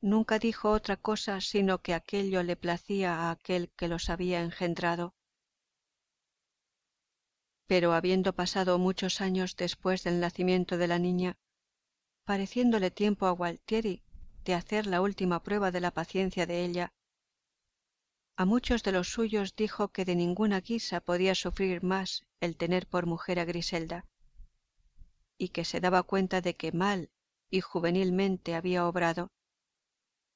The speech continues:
y por ello, en lo que pudiese, quería pedirle al Papa que le diera dispensa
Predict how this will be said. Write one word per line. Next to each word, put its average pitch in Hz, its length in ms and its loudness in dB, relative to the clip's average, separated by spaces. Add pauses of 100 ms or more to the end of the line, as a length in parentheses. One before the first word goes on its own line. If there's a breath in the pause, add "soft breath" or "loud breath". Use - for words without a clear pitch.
(160)
y 185 120 -2
por 180 180 0
ello, 208 320 0 (600)
en 190 220 -2
lo 190 120 -2
que 190 140 -6
pudiese, 220 760 -4 (400)
quería 240 380 0
pedirle 208 400 2
al 165 100 0
Papa 202 420 -4 (120)
que 175 120 -2
le 165 140 -2
diera 196 220 0
dispensa 180 720 -4